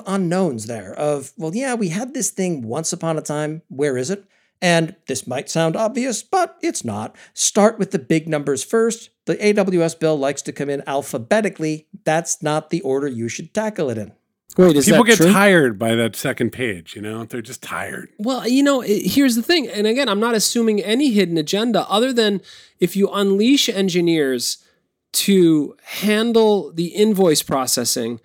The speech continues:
Speaker 2: for A W S, you're gonna make more money. Because just by definition,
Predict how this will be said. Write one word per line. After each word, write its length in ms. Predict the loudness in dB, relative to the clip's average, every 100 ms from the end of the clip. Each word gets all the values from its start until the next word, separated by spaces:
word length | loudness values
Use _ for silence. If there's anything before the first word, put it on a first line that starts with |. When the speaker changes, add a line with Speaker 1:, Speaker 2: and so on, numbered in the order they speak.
| _ _
Speaker 2:
for 340 | -4 2 2
A 200 | 4 2
W 440 | 2 2 2 2 2
S, 380 | 0 -2 -4 -6 _ _
you're 200 | 4 4
gonna 240 | 6 4
make 260 | 6 2 2
more 180 | 0 0
money. 340 | 0 -4 -12 _ _ _ _ 0
Because 380 | 2 4 2
just 360 | 2 0 0 -2
by 180 | 0 2
definition, 880 | 2 0 0 0 2 2 0 -2